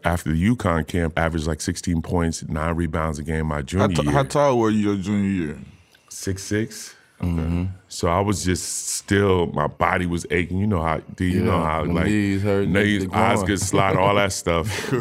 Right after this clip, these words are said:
Speaker 2: Right.
Speaker 1: body was hurting for no reason.
Speaker 3: Yeah.
Speaker 1: And, um, but it helped me though. You know, like, again, I was game. And then by the time I went my, before my senior year, in that summer, I just got better, man, and,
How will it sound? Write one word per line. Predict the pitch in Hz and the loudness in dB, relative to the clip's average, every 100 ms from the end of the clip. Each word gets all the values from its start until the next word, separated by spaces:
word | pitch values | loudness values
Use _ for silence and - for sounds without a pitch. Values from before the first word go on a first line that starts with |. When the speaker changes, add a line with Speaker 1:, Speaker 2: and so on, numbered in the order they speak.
| - | 2
Speaker 2:
Right. | 113 | 4
Speaker 1:
body | 104 98 | 4 2
was | 92 98 | 0 0
hurting | 101 76 | 0 0
for | 82 | -2
no | 87 98 | 0 2
reason. | 85 101 98 82 87 | 2 2 2 2 0
Speaker 3:
Yeah. | 82 76 | 0 -2
Speaker 1:
And, | 82 85 85 | -2 0 2
um, | 82 78 73 - - - - - - | 2 0 -4 -10 -20 -20 -20 -14 2
but | 98 | 4
it | 92 | 4
helped | - 127 - | 2 2 4
me | 92 | 2
though. | 82 69 69 - | 2 -2 -4 -8
You | 87 | -2
know, | 90 87 | 2 2
like, | 82 80 - | 2 0 -2
again, | 82 85 95 | -2 2 2
I | 85 | 2
was | 76 71 | 0 -2
game. | 85 87 87 82 - - - | 0 2 2 0 -6 -20 -4
And | 85 | 0
then | 82 | 2
by | 87 | 2
the | 85 | 0
time | - 98 92 87 - | 0 2 2 0 0
I | 90 | 2
went | 95 - | 2 0
my, | 80 76 - | 0 -2 -4
before | 85 - 85 | -8 -2 -2
my | 73 | 0
senior | - 101 110 101 | -2 0 2 2
year, | 82 80 78 78 - _ _ | 0 0 -2 -4 -12 _ _
in | 82 82 | -2 0
that | 85 - | 0 0
summer, | 98 92 82 | 0 2 2
I | 85 | 0
just | 80 - | -4 -4
got | - - - _ _ _ | -8 -8 -16 _ _ _
better, | 80 85 85 | -4 -2 0
man, | 71 71 73 71 | -2 -2 -2 -2
and, | 69 | -2